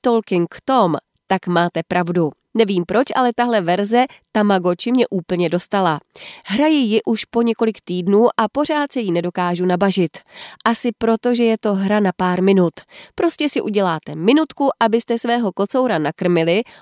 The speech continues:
obletěli svět, nechali ho jít na záchod a dali ho spát. Můžete hrát jednoduché hry a tím získávat zlaťáky,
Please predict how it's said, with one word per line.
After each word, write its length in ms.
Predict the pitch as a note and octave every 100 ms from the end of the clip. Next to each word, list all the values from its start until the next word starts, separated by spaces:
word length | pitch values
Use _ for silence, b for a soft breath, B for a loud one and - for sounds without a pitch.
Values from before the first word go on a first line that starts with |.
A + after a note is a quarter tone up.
| B
obletěli 580 | A3+ A3+ B3+ B3 G3+ D#3+
svět, 380 | - G#3 B3 D4 - _
nechali 420 | A3+ A#3+ A3+ G#3
ho 120 | F3 D#3
jít 280 | F3+ A3+
na 140 | E3 C#3+
záchod 460 | E3+ B3 C#4+ E4 - -
a 120 | G3+
dali 280 | F3 F3 E3
ho 140 | E3
spát. 460 | - - F#3+ D#3+ D#3 - B B B -
Můžete 360 | D#4 D#4 C#4+
hrát 340 | A#3 A3+ F#3+ E3+
jednoduché 520 | F3+ A3 B3 B3 G#3+
hry 180 | F#3+ A3 -
a 80 | F#3+ -
tím 260 | B3 C#4+ -
získávat 640 | G3 C#4 - C4 B3+ A#3+ G#3
zlaťáky, 760 | D#3 E3+ E3+ F3 F3 - A#3+